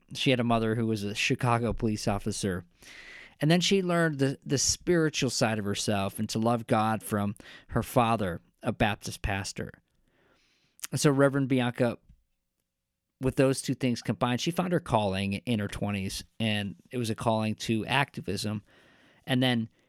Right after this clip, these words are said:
she grounded herself in that purpose by becoming a master of divinity. And she has a zillion different titles, but among them, she's carrying currently,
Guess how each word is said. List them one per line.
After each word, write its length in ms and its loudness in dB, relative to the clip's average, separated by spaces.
she 200 0
grounded 480 2
herself 560 0
in 100 2
that 220 -2
purpose 440 0
by 180 0
becoming 680 -2
a 100 -2
master 540 -2
of 100 -4
divinity. 600 -6
And 200 2
she 220 0
has 420 -2
a 60 2
zillion 480 4
different 320 2
titles, 500 2
but 160 4
among 300 4
them, 340 0
she's 220 2
carrying 640 2
currently, 580 2